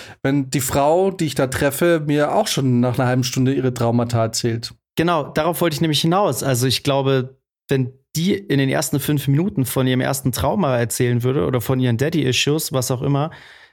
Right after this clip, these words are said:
Speaker 2: dann ist das definitiv eine grüne Flag,
Speaker 1: Also,
Speaker 2: ganz klar.
Speaker 1: ich kann nur jedem einen Tipp geben, wenn wir
Speaker 2: Da
Speaker 1: uns
Speaker 2: hab ich den
Speaker 1: treffen,
Speaker 2: Ring direkt raus.
Speaker 1: wenn ich ein Date hab mit jemand und sie erzählt mir, ja, als ich, und sie erzählt mir nach einer halben Stunde, ja, mein Vater mu-, hat mich gezwungen, mit anzuschauen, wie der Hund in der,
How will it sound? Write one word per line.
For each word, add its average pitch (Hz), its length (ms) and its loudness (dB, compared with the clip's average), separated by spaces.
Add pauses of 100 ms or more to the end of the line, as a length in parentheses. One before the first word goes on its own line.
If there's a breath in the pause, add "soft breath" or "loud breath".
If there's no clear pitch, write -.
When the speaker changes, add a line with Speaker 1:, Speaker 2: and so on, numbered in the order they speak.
(460 loud breath)
Speaker 2:
dann 107 440 0 (100)
ist - 240 -4
das 104 300 -2
definitiv 160 960 0
eine 143 260 0
grüne 165 540 0
Flag, 190 460 -2 (100)
Speaker 1:
Also, 160 220 4
Speaker 2:
ganz 180 140 0
klar. - 360 -4
Speaker 1:
ich - 100 -8
kann 180 180 0
nur 180 100 2
jedem 180 320 0
einen 202 100 0
Tipp 220 200 -4
geben, 135 360 0
wenn 139 180 0
wir - 80 2
Speaker 2:
Da 233 80 6
Speaker 1:
uns 143 80 4
Speaker 2:
hab 151 60 0
ich 151 80 0
den 175 160 4
Speaker 1:
treffen, 143 80 2
Speaker 2:
Ring 170 220 2
direkt 180 360 0
raus. 165 440 -2
Speaker 1:
wenn 196 100 2
ich 269 120 2
ein 123 80 -10
Date 156 240 0
hab 131 200 0
mit 120 100 0
jemand 117 300 0
und 131 120 -2
sie 269 120 2
erzählt 156 420 0
mir, 190 140 2
ja, 143 120 4
als 127 300 0
ich, 123 180 0
und 143 160 0
sie 208 100 0
erzählt 233 200 -2
mir 202 80 2
nach 175 80 2
einer 156 100 0
halben 185 140 0
Stunde, 175 260 -2
ja, 120 200 2
mein 120 180 0
Vater 139 260 -2
mu-, 147 240 0
hat 131 200 -2
mich 127 200 0
gezwungen, 147 360 -2
mit 147 100 -2
anzuschauen, 139 580 0
wie 123 140 2
der 123 140 2
Hund 175 200 0
in 135 120 2
der, 113 80 2